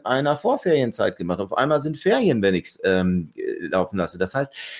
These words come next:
leider ist die böse Falle, der beste Pilot ist auch kein Indikator für einen gelungenen Rollout von so einer K I. Und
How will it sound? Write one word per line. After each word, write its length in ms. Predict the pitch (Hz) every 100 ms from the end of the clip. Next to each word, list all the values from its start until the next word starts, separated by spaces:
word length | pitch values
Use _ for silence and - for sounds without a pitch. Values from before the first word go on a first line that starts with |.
| -
leider 460 | 104 120 196 233
ist 220 | 190 180 175
die 60 |
böse 340 | 131 175 190 -
Falle, 320 | 175 277 110
der 140 | 113
beste 360 | 104 - - 147
Pilot 420 | 139 110 107 -
ist 220 | - -
auch 220 | 117 117
kein 340 | - 139 190 208
Indikator 880 | - 165 160 156 120 127 165 156 156
für 400 | - 131 151 127
einen 200 | 143 143
gelungenen 440 | 135 135 147 147
Rollout 400 | 160 220 131 107
von 160 | - 104
so 120 | 87
einer 260 | 65 87 80
K 200 | 80 69
I. 320 | 76 67 -
Und 260 | 76 76